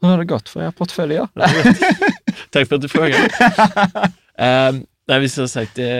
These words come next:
Speaker 2: jag var lite inne på det innan, men det har gått väldigt bra, så att, jag menar, eh, det senaste halvåret så har vi slått ett, vad ska man säga, ett statiskt nittio procent aktier och tio procent räntor.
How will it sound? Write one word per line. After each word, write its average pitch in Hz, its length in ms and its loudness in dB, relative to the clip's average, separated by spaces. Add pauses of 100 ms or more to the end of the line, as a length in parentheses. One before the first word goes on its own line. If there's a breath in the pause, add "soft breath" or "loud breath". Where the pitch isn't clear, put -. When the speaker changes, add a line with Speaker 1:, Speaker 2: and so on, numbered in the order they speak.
(600)
Speaker 2:
jag 110 80 -2
var 120 120 -4
lite 117 260 -6
inne 117 160 -8
på 107 140 -12
det 113 60 -8
innan, 113 300 -12
men 110 80 -8
det 120 80 -2
har 123 60 -2
gått 123 220 -4
väldigt 135 380 -4
bra, 113 300 -6
så - 140 -12
att, - 300 -14 (1080)
jag 120 240 -4
menar, 110 400 -4 (380)
eh, 110 300 -8
det 107 100 -10
senaste 123 320 -6
halvåret 120 680 -4
så - 160 -14
har 120 60 -8
vi 110 320 -12
slått - 640 -14 (600)
ett, - 440 -16 (1300)
vad 104 120 -12
ska - 140 -18
man 104 40 -10
säga, - 140 -16
ett - 80 -20
statiskt - 760 -12
nittio 107 360 -10
procent 107 240 -12
aktier 104 280 -14
och 104 80 -20
tio 104 200 -12
procent 104 340 -14
räntor. 104 480 -10